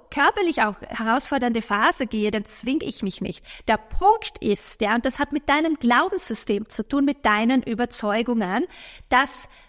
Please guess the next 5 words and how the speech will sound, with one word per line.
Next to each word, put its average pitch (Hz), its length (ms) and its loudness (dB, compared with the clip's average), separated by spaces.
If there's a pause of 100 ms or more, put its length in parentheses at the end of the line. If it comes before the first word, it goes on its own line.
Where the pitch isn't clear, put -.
(200)
du 392 400 4
für 285 260 -4
dich 349 460 -2
entscheiden 262 760 2 (160)
kannst, - 840 -2